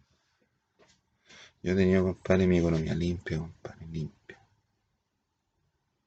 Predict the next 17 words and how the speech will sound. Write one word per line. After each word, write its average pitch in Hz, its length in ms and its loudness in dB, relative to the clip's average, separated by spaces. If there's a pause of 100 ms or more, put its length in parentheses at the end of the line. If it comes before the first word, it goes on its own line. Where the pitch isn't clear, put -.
(380)
Ya, 98 160 4
entonces 113 460 0
yo 123 120 2
me 120 180 0
desarrollé, 101 680 4
estudié 110 380 2
lo 110 80 2
que 87 60 4
tenía 90 160 4
que 104 60 4
estudiar, 92 600 0 (1200)
hice 92 240 4
lo 85 100 4
que 85 80 4
tenía 85 220 2
que 101 80 0
hacer. 92 460 2